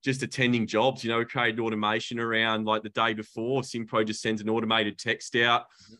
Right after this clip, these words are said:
Speaker 1: to the client saying, "Hi, um, customer name. Um, this is, uh, John from X Y Z Electrics.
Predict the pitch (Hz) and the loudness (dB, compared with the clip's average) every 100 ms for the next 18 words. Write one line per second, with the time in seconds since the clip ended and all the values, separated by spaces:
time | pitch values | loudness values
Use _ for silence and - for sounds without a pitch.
0 | _ 139 131 135 127 131 135 131 127 123 | _ -2 -2 2 2 2 0 0 0 0
1 | 135 131 131 131 135 - 110 107 107 113 | 2 4 4 2 -6 -4 -2 -2 -2 -6
2 | 113 - 107 117 117 120 117 113 107 104 | -8 -4 0 2 4 2 0 -2 0 2
3 | 104 104 104 101 101 101 - 98 95 - | 2 2 2 0 -2 -6 -8 -8 -8 -10
4 | - - - 98 95 90 107 113 113 - | -12 -14 -8 -2 -2 0 0 0 -2 -4
5 | 101 98 95 _ _ 165 151 123 113 123 | -2 -4 -10 _ _ -4 -2 2 4 4
6 | 120 135 135 160 147 147 - | 4 2 2 0 0 -2 -8